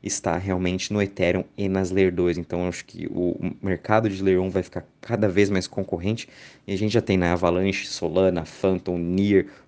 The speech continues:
como Layer um já muito bem estabelecidos. Vamos ver o que vai acontecer com essas novas que estão entrando no mercado agora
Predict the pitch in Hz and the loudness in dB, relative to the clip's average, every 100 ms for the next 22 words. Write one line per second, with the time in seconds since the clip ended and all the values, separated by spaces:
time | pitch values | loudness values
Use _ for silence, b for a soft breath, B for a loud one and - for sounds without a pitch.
0 | _ - 95 92 92 95 98 92 98 95 | _ 0 0 2 4 6 6 4 0 -2
1 | 87 107 147 131 95 98 104 92 90 98 | -2 -2 -4 -4 -2 -2 -4 -4 -2 -2
2 | 98 90 82 85 92 92 - - 98 104 | -2 -6 -4 -2 0 -2 -4 -6 -6 -6
3 | 95 98 104 95 98 85 92 87 - - | -6 -6 -4 2 2 4 0 0 -4 -12
4 | - 90 - 92 92 92 90 90 90 90 | -8 -6 -4 -2 -2 -2 -4 -6 -2 0
5 | 90 90 | 4 4